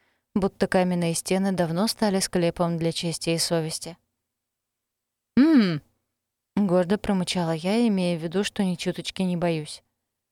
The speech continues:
"Потерпи, цветочек", Антуан по-хозяйски потискал меня. "Сейчас уединимся". Он осмотрел свои идеально остриженные чистые ногти и поморщился, видимо, придя к выводу,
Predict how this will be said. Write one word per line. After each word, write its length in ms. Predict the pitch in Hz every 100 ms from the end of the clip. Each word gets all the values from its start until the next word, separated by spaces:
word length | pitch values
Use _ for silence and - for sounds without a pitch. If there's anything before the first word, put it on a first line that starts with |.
| _ _ -
"Потерпи, 420 | 269 233 - 151
цветочек", 640 | - 160 175 170 175 - _ _ _ _ _ -
Антуан 400 | 165 175 170 160
по-хозяйски 640 | 160 - 165 160 165 -
потискал 580 | 214 185 - 160 - 170
меня. 280 | 170 165 165 _ _ _ _ -
"Сейчас 480 | - 277 - 185 -
уединимся". 680 | 165 151 165 156 151 170 165 _ _ _ _ _ _ _ _ -
Он 140 | 185 190
осмотрел 500 | - 196 - 185 214
свои 380 | - 208 185
идеально 420 | 175 170 165 160 165
остриженные 580 | - 180 175 190 196
чистые 460 | 190 185 160 - 165
ногти 420 | 160 185 - 202 _ _ _ _ -
и 80 |
поморщился, 760 | 254 262 208 156 - 151 - - _ -
видимо, 480 | 190 180 170 180 220
придя 320 | - 196 165
к 100 | -
выводу, 360 | 170 180 196